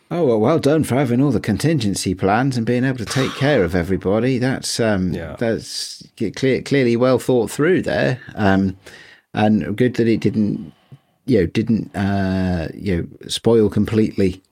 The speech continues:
Speaker 1: uh, the, the second tour group for you, or for, uh, for
Speaker 2: Yes.
Speaker 1: them, I guess, more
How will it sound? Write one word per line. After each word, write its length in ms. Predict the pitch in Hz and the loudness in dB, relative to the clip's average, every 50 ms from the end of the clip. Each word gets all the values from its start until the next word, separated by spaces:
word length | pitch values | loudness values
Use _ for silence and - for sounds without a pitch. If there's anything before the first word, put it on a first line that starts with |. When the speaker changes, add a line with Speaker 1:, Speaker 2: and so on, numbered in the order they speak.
| _ - | _ -6
Speaker 1:
uh, 400 | 98 95 92 92 87 90 90 85 | -2 0 0 0 0 0 -2 -2
the, 720 | - - 104 101 92 73 62 - - 101 101 98 95 95 92 | -2 -2 -2 -2 -2 -4 -4 -2 0 0 2 2 2 0 -2
the 120 | - - | -2 -4
second 480 | 98 - 117 113 107 - - 104 92 87 | -2 0 0 0 -2 -2 -4 -4 -4 -4
tour 420 | - 120 127 127 113 98 92 92 - | -4 -2 0 0 0 0 -2 -4 -4
group 280 | - 95 92 87 - - - | -2 -2 -2 -2 -4 -8 -10
for 200 | - 101 98 95 | -8 -8 -6 -6
you, 260 | 92 92 95 98 95 - - | -6 -8 -8 -10 -12 -8 -6
or 120 | 92 90 | -6 -4
for, 140 | - - - | -4 -2 -2
uh, 160 | - 95 92 | 0 2 2
for 100 | - - | 2 0
Speaker 2:
Yes. 80 | 80 78 | -2 -2
Speaker 1:
them, 220 | 85 107 123 98 | 0 0 0 0
I 80 | - - | -2 -2
guess, 320 | - - 117 110 - - | 0 0 0 0 0 -2
more 200 | - 92 90 87 | -4 -2 -2 -2